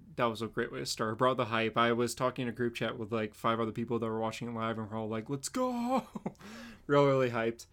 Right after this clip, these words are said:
And it started with Wonder Woman. So with Wonder Woman eighty-four, they start off with just a general, uh, the cast coming on saying, "Hey, we filmed this movie, and it was pretty cool.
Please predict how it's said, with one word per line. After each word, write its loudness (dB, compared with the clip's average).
And 4
it 4
started 6
with 2
Wonder 6
Woman. -6
So 4
with 4
Wonder 2
Woman 4
eighty-four, 4
they 2
start 4
off 6
with -4
just -2
a -4
general, 2
uh, 4
the 0
cast 4
coming 0
on 2
saying, -2
"Hey, 0
we 0
filmed -2
this -4
movie, 2
and -2
it -2
was -4
pretty -4
cool. 0